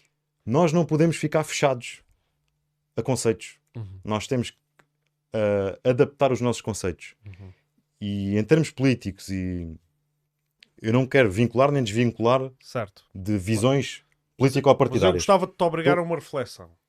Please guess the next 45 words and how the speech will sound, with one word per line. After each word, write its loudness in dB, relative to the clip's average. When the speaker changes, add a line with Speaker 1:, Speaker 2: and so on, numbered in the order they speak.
Speaker 1:
eu 4
Speaker 2:
Mas, 6
Speaker 1:
tô, -2
eu 2
Speaker 2:
eh, 0
Speaker 1:
tô 6
a 8
Speaker 2:
de-, 4
Speaker 1:
refletir. 6
Speaker 2:
depois, 4
Speaker 1:
Eu, -4
Speaker 2:
depois 6
Speaker 1:
eu 10
Speaker 2:
de -6
Speaker 1:
começo 6
por 4
Speaker 2:
terminares, 6
Speaker 1:
refletir, 2
Speaker 2:
sim, -2
Speaker 1:
eu 6
Speaker 2:
sim. -12
Speaker 1:
começo 2
por 2
refletir 2
pelo 2
conceito -4
de -20
trabalho. -2
Speaker 2:
Uhum. -10
Speaker 1:
O -18
que -14
é 2
Speaker 2:
Claro. 4
Speaker 1:
que 6
é 8
hoje 6
trabalho? 2
Speaker 2:
Claro. -12
Speaker 1:
O -14
que 4
é 2
Speaker 2:
Mas, -4
Speaker 1:
que, -20
o -20
que -